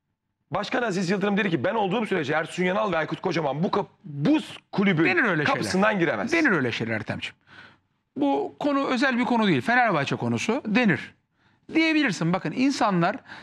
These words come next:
Speaker 2: siyasetçiler de bir sürü şeyler söylüyor. Ben bunları çok yadırgamam.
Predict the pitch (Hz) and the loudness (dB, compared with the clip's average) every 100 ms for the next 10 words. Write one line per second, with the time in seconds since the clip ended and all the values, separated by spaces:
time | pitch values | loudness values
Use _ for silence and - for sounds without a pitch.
0 | - - - 349 330 277 302 240 185 160 | -16 -6 -2 0 0 -2 0 2 0 0
1 | 160 131 143 123 117 127 135 220 294 302 | -2 0 0 0 -2 -2 0 2 2 2
2 | 285 285 233 233 233 214 185 | 0 0 0 2 2 2 0